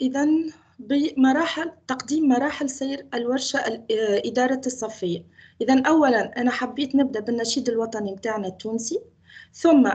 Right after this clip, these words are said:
سأمر إلى التهيئة تصوراتكم أنتم من هذه الورشة، وسأعطي بعد ذلك مفهوم الإدارة الصفية، ثم فن التعامل مع التلاميذ، فنيات تسيير القسم، التسيير الناجح، وخاتمة الموضوع.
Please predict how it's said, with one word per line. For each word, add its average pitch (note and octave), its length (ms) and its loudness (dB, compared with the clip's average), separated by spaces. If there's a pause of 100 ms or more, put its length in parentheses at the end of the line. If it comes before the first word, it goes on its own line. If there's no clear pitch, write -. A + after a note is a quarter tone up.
(160)
سأمر A#3+ 800 2
إلى A3+ 220 -2
التهيئة A#3+ 500 0
تصوراتكم A#3 960 -2
أنتم A#3+ 280 -4
من G#3 160 -4
هذه G#3 460 -2
الورشة، G#3+ 520 -4 (460)
وسأعطي B3+ 840 0
بعد G#3 340 -2
ذلك G#3 540 0
مفهوم A3+ 480 2
الإدارة A3+ 460 0
الصفية، G#3+ 680 -4 (440)
ثم C4 340 6
فن D#4+ 340 2
التعامل A3+ 640 2
مع G3+ 160 -2
التلاميذ، G3+ 680 -2 (400)
فنيات B3+ 580 4
تسيير B3+ 420 0
القسم، A3+ 480 -4 (360)
التسيير C#4+ 580 -2
الناجح، A#3 640 2
وخاتمة A3+ 680 -4
الموضوع. F#3 580 -6